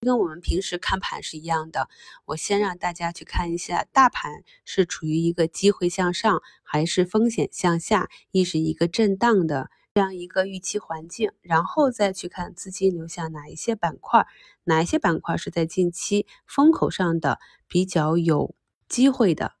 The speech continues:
然后再从里面去选择头部的企业，或者弹性比较好的企业，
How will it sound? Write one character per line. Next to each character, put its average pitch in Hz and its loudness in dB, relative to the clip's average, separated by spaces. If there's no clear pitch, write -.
然 165 0
后 208 4
再 175 0
从 170 -2
里 165 2
面 151 -2
去 175 0
选 147 -2
择 143 0
头 - -2
部 175 2
的 160 0
企 151 -2
业， 151 0
或 202 2
者 170 0
弹 - 2
性 160 0
比 156 2
较 156 2
好 135 2
的 143 -2
企 - -4
业， 139 -2